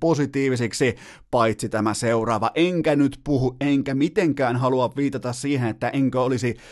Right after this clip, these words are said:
toivonut tämän megatähden paluuta kaukaloihin mahdollisimman nopeasti, mutta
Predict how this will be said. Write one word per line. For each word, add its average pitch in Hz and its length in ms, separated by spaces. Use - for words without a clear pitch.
toivonut 131 760
tämän 123 320
megatähden 113 840
paluuta 117 460
kaukaloihin 110 720
mahdollisimman 120 840
nopeasti, 123 560
mutta 113 400